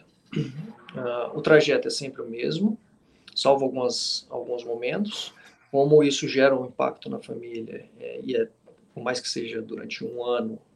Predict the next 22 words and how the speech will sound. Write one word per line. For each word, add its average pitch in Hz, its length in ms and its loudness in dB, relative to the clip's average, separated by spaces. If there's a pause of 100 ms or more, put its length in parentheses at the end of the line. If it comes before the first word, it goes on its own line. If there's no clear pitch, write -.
(140)
tem 107 100 -10
um - 20 -8
prazo 117 400 0
limitado, 113 520 -6
mas 113 100 -10
é 120 60 -8
um 120 40 -12
prazo 110 280 -10
longo. 120 340 -6 (640)
Então, 131 760 2 (160)
um 143 200 -2
dos - 120 -8
maiores 139 320 4
desafios 156 600 2
é 151 40 4
manter 180 360 2
o 220 100 6
equilíbrio 113 800 -2
familiar, 117 1000 -4
vida 113 180 -8
social, 120 800 -4 (100)
tudo. 110 320 -10